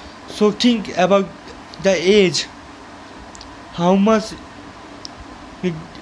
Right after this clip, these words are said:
difference back and from after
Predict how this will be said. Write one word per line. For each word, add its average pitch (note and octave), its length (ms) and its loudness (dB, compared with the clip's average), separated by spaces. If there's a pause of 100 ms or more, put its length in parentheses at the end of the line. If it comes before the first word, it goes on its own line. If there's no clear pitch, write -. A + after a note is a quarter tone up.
(120)
difference F3 480 0
back E3 320 0 (760)
and E3 200 0 (600)
from F3+ 340 2 (560)
after G3 540 4